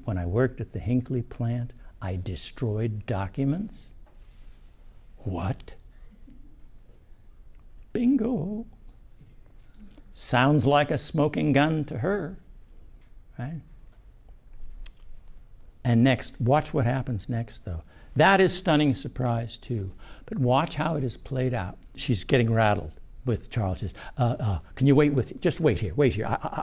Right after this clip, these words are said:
I gotta go to the bathroom. I'll be right back, I promise," you know. And she goes running out of the bar.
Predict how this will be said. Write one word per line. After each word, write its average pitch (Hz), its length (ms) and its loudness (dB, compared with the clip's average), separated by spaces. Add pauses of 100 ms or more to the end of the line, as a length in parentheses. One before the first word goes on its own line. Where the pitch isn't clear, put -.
I - 40 4
gotta 147 200 4
go 127 100 4
to 120 80 4
the 101 80 -4
bathroom. 90 420 -4
I'll 90 80 -6
be 104 140 -2
right 120 420 0
back, 92 320 -2
I 85 80 -8
promise," 98 500 -6
you 90 60 -8
know. 101 80 -8 (340)
And 120 100 -2
she 139 160 0
goes 113 220 -4
running 147 360 2
out 139 140 2
of 131 60 -2
the 123 60 -2
bar. 85 380 -8